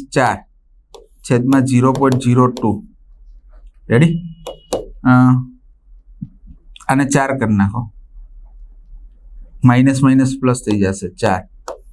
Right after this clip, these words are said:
અહીંયા બે ગુણ્યા ઝીરો પોઇન્ટ ઝીરો ટુ ને, એટલે બે, દસની માઇનસ બે. આ ઉપર આવે એટલે E બરાબર આવશે સો વોલ્ટ.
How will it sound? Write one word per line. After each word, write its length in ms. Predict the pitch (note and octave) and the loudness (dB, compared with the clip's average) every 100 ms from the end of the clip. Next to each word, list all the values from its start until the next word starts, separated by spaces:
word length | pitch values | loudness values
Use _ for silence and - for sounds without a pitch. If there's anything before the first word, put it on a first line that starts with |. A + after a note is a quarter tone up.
| - _ - - | -20 _ -16 -2
અહીંયા 160 | B2+ B2 | 2 4
બે 320 | B2 B2+ G#2+ G2 - - - - - C3+ | 4 4 2 -2 -10 -18 -12 -12 -8 0
ગુણ્યા 440 | B2+ A#2+ G2+ G2+ - | 2 4 2 0 0
ઝીરો 240 | A#2 B2+ | 2 2
પોઇન્ટ 200 | B2+ C3+ | 2 -2
ઝીરો 300 | B2+ B2+ C#3 | 0 2 2
ટુ 140 | C3+ D#3 | 0 -4
ને, 120 | A2+ - - - - - | -4 -8 -20 -20 -20 -20
એટલે 200 | - G#2+ | -6 0
બે, 340 | A2 B2 C#3 - - _ _ _ - - _ - - E3 | 2 4 2 -2 -10 _ _ _ -20 -20 _ -20 -2 2
દસની 380 | D#3+ D3 D#3+ D#3 | 2 2 2 2
માઇનસ 440 | C3+ A#2 A2 - - | 4 2 0 -6 -6
બે. 140 | F2+ F2+ - - - - _ _ _ - - - - - - - - - - - - - | -6 -8 -14 -20 -20 -20 _ _ _ -20 -16 -14 -14 -12 -10 -10 -10 -12 -12 -20 -20 -2
આ 60 | A2+ | 0
ઉપર 280 | B2+ D3 | 2 2
આવે 180 | B2 A2 | 2 0
એટલે 260 | G#2 A2 A#2+ - - - - - - C#3 | -2 -4 -8 -10 -20 -20 -20 -20 -8 0
E 100 | D#3 | 2
બરાબર 420 | C#3+ C3+ C3 C3+ | 4 2 2 2
આવશે 300 | B2 B2 B2 | 2 0 -2
સો 380 | - - B2+ G#2+ | -4 -2 0 0
વોલ્ટ. 380 | F#2 E2 - | -2 -6 -10